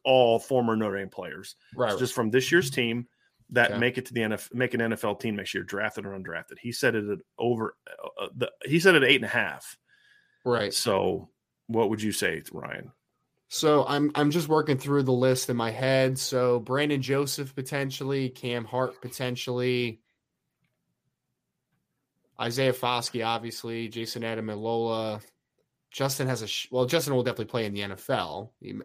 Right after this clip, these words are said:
Speaker 2: maybe won't get drafted, but he'll definitely play in the N F L. J D Bertrand's a tough one. I don't know if he'll be in the draft. That's where
Speaker 1: Right.
Speaker 2: this conversation comes in. So I'm gonna leave him off for now. Uh, Jared Patterson is one.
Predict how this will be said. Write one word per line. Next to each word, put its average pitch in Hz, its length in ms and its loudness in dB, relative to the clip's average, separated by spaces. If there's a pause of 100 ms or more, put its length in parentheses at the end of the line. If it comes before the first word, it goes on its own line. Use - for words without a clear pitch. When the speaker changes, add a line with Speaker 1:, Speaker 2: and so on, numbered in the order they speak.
Speaker 2:
maybe 113 240 -4
won't 104 220 -6
get 95 120 -10
drafted, 98 400 -4
but 95 100 -8
he'll 101 80 -8
definitely 101 300 -6
play 104 120 -4
in 101 60 -4
the 101 120 -4
N 98 100 -6
F - 160 -14
L. 92 340 -6 (2000)
J 143 180 2
D 151 100 2
Bertrand's 131 580 2
a 113 60 -4
tough 117 320 -4
one. 123 160 2
I 113 60 0
don't 117 120 -2
know 113 120 -2
if 107 100 -10
he'll 107 100 -6
be 107 140 -4
in 104 80 -4
the 98 80 -8
draft. 139 720 -2
That's 110 320 -6
where 113 300 0
Speaker 1:
Right. 107 100 -8
Speaker 2:
this 110 180 -8
conversation 117 540 -6
comes 131 240 0
in. 135 100 0
So 127 120 -2
I'm 113 60 -2
gonna 113 100 -2
leave 127 160 2
him 120 140 0
off 117 220 0
for 110 80 -2
now. 139 540 2 (440)
Uh, 113 140 -6
Jared 127 380 2
Patterson 135 500 -2
is 123 180 0
one. 143 500 0